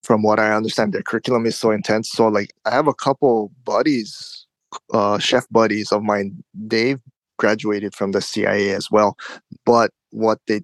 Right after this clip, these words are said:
did before they transitioned to the C I A was that they made sure that they graduated from our local community college culinary before they enrolled into the C I A because the program is so intensive and so technical. You cannot just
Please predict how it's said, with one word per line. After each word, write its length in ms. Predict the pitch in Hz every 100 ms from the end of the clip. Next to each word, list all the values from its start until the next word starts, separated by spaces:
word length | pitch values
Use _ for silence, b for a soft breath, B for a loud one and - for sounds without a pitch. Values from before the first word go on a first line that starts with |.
| -
did 300 | 117 117 113
before 480 | 113 - - 117 117
they 140 | 120
transitioned 580 | - 123 117 120 - 123
to 80 | 110
the 120 | 113
C 180 | - 120
I 80 | 110 110
A 80 | 104
was 260 | 104 90 -
that 220 | 104 113
they 100 | -
made 240 | 104 104 104
sure 240 | - 113
that 220 | 104 104
they 100 | -
graduated 600 | 98 98 98 101 101 104 -
from 340 | 107 101 98 - _ -
our 200 | 107 98
local 460 | 104 98 104 98 -
community 480 | - 104 107 101 104
college 480 | - 104 98 90 -
culinary 680 | - 101 104 98 98 98 b b _
before 560 | - 110 - - 117 110
they 180 | 110 104
enrolled 540 | 107 107 107 107 107 - _ _
into 260 | 113 110 107
the 100 | 107
C 220 | - 104
I 100 | 101
A 240 | 101 107
because 640 | 104 107 - 101 95 - - _ _ -
the 140 | 107
program 440 | - - 110 110 104
is 100 | -
so 120 | 104
intensive 600 | 95 - 98 - 110 110 - -
and 100 | 104
so 140 | 107
technical. 680 | - 101 - 107 - 123 123 _
You 140 | - 127
cannot 300 | - 147 143
just 240 | 147 -